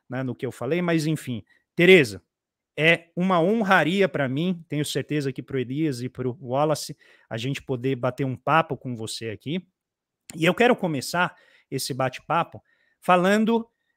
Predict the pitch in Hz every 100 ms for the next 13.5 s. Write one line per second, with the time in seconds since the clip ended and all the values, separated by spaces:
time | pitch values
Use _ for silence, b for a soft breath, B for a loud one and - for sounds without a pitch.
0 | - 151 - 202 214 - 254 262 - -
1 | 196 160 214 - 107 - _ - 120 151
2 | 143 - _ - 233 254 214 185 - 202
3 | 190 196 208 196 - 185 123 123 196 226
4 | 135 120 123 - 156 156 - 180 226 202
5 | 147 139 131 107 110 98 _ _ _ -
6 | 139 127 151 180 156 120 110 - 107 135
7 | 202 - _ _ 135 151 - 143 147 135
8 | 147 139 - 185 208 170 - 135 190 202
9 | 143 123 127 - - 123 117 104 123 110
10 | 98 b b b 110 127 131 - 139 139
11 | - 127 220 185 185 170 135 - 202 190
12 | - 151 151 - 123 135 160 147 165 165
13 | 135 123 156 165